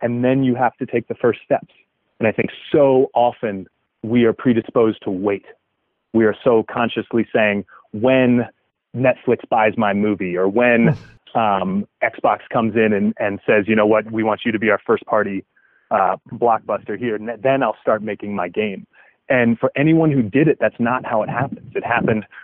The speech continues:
with many, many steps along the way of small projects that they put their heart and soul into for a month or a year or five, and then the next one. And then they, they push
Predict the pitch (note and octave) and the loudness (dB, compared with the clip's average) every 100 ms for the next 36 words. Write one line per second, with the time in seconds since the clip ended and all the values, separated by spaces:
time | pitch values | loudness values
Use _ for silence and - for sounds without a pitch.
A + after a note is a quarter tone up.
0 | - A2+ G2+ _ _ A#2 A2 C3+ D3 C#3+ | -2 0 0 _ _ -4 2 4 4 4
1 | B2+ B2+ A#2 G#2 - - A#2+ _ B2 A2 | 4 2 0 -4 -4 -2 -2 _ 0 2
2 | G#2+ G2+ G2 G#2 A#2+ G#2+ F#2 _ - B2 | 0 0 0 4 4 4 0 _ -6 0
3 | A#2+ A#2+ - A2+ A2 G#2+ G2 _ _ _ | 0 0 -2 -2 -2 -4 -6 _ _ _
4 | - G2 G2+ A#2 A#2+ C3 G#2+ G2+ A2+ G#2+ | -8 -6 2 2 2 -2 -2 -2 -2 -4
5 | G2 - A2 A2+ G#2 G2 F#2+ - G2 G2+ | -8 -2 0 0 -2 -4 -6 -4 -2 0
6 | A2+ G2+ G#2+ G2 G2 A2 A2 G#2 F#2 A#2 | 0 0 0 0 0 2 2 2 0 0
7 | A#2 G2+ F#2 _ _ _ _ _ B2 A#2 | 0 0 -2 _ _ _ _ _ 0 4
8 | C3 B2 B2 A2+ B2 B2+ - F#2 - _ | 4 2 2 2 2 -2 -8 -14 -14 _
9 | _ _ _ _ B2 A#2+ A#2+ B2 A#2+ B2 | _ _ _ _ 0 2 4 4 2 2
10 | G#2+ _ - | -2 _ -2